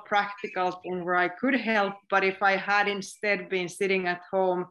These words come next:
endlessly scrolling through bad news from all around the world,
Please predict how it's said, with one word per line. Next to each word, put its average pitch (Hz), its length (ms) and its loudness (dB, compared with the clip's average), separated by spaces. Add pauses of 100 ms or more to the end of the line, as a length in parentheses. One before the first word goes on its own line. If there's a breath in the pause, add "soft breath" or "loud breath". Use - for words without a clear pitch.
(800)
endlessly 190 580 2
scrolling 196 640 0
through 175 320 -4
bad 185 400 4
news 175 540 -2
from 180 240 -4
all 180 180 2
around 170 440 0
the 170 80 -4
world, 175 460 0